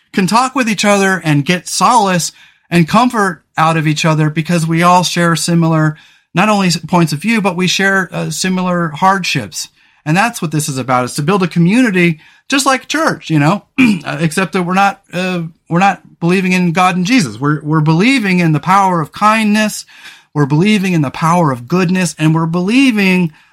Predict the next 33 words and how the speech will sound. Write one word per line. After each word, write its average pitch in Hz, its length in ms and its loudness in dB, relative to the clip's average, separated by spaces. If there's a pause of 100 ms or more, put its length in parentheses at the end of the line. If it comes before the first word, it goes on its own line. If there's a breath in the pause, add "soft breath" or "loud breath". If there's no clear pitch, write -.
(180 soft breath)
that, 160 420 2
uh, 139 300 -2
with 208 500 2 (100)
great 180 440 2 (260)
power 175 680 0 (220 soft breath)
comes 165 320 2
great 156 240 -2
responsibility. 160 1080 -2
And 160 160 0
so 165 260 0
if 160 160 0
I 277 220 2
ever 196 240 0
grow, 147 440 0 (460 soft breath)
uh, 139 240 -6
more 202 380 4
famous 196 420 0
than 180 180 -2
I 170 120 4
am 156 160 4
now, 202 340 0
and 151 80 0
I'm 170 80 0
not 214 200 0
very 202 220 0
famous 185 400 -2
yet, 208 220 0
but 170 100 -2
if 165 100 -2
I 180 120 0
grow 208 240 0
more 202 220 0
famous, 220 520 -2